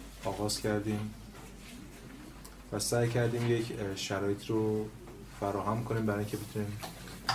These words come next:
بحث‌های اصلی متافیزیک ارسطو، اون ترمینولوژی اصلی شد در واقع ترسیم. و این جلسه هم بناست که همین بحث‌ها رو سوق بدیم به سمت الهیات ارسطو، یعنی شکلی از خداشناسی.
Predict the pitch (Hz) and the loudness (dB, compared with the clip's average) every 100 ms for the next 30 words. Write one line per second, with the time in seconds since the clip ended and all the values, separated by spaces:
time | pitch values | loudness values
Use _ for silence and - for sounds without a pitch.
0 | - - - - 104 - 117 110 - 123 | -2 -8 -6 6 6 8 4 4 4 4
1 | 120 - 101 95 90 95 90 - 101 98 | 6 4 0 -2 0 2 0 -2 -4 -2
2 | 104 98 95 95 110 104 - - 110 104 | -4 -2 -4 -2 -2 -2 -4 -4 -4 -4
3 | - - - - - - - - 101 101 | -6 -10 -12 -12 -14 -10 -6 -4 -6 -6
4 | 101 - - - - 98 92 - 95 - | -8 -10 -14 -14 -2 0 0 -2 -6 -6
5 | - - - - - - - - - - | -10 -10 -12 -12 -12 -14 -12 -12 -14 -14
6 | - - 107 110 104 104 104 - 131 131 | -14 -10 -2 2 4 4 0 0 0 6
7 | 135 127 - 131 127 123 120 107 113 123 | 8 8 6 6 6 4 6 8 8 6
8 | - 123 113 113 113 113 110 104 101 117 | 2 4 6 6 4 2 4 4 2 2
9 | 110 - 123 117 117 117 110 107 113 110 | 2 4 4 6 6 4 2 2 4 4
10 | 110 113 110 110 104 98 98 101 - 90 | 4 2 2 4 4 4 6 4 4 6
11 | - - - - - - - - - 101 | 4 4 -6 -8 -8 -8 -8 -8 -6 0
12 | 101 - 107 110 107 - 104 98 - 92 | 0 2 2 4 4 4 2 2 0 -2
13 | - - | -2 -4